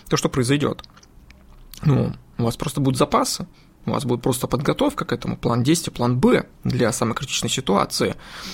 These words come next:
Вот. Я бы сказал, «А что, если завтра война?», но, к сожалению, она уже началась. Мы уже пропустили эту фразу о том, что, что если завтра война. Надо было готовиться раньше.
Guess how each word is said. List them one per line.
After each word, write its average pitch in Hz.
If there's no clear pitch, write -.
Вот. 113
Я 165
бы 165
сказал, 165
«А -
что, -
если 151
завтра 135
война?», 185
но, 180
к -
сожалению, 143
она 143
уже 131
началась. -
Мы 127
уже 135
пропустили 139
эту -
фразу 139
о 110
том, 117
что, 110
что -
если 117
завтра 107
война. 117
Надо 127
было 123
готовиться 127
раньше. -